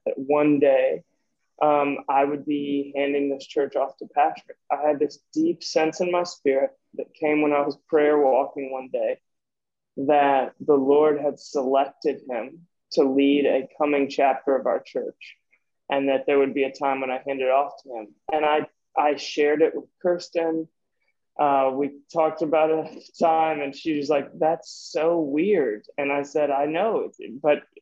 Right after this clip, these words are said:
and it was just one day prayer walking. Um, that was before Patrick worked at our church. That was before I knew Patrick. I thought he was, uh, he was still serving as the student and families pastor at Park Slope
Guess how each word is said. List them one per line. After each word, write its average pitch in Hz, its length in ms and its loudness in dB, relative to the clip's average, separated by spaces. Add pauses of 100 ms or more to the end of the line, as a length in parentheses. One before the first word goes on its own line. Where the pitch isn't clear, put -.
(200)
and 151 120 0
it 151 60 2
was 156 120 -2
just 160 200 -4
one 160 180 0
day 151 180 4
prayer 151 340 2
walking. 147 580 -2 (800)
Um, 135 440 0 (220)
that 175 240 0
was 180 140 -2
before 151 440 -6
Patrick 139 420 -6
worked 156 320 0
at 151 80 -4
our 147 160 0
church. 151 560 -4 (100)
That 160 160 2
was 151 100 0
before 143 320 -2
I 135 80 -4
knew 143 300 -2
Patrick. 143 480 -2
I 143 80 -2
thought 156 220 0
he 156 80 0
was, - 480 -8
uh, 131 360 -2 (480)
he 175 120 4
was 156 120 0
still 170 140 2
serving 160 480 2
as 131 180 -6
the 139 100 -10
student 143 400 0
and - 100 -18
families 147 340 2
pastor 139 380 0
at - 100 -12
Park 139 200 -2
Slope 143 300 -2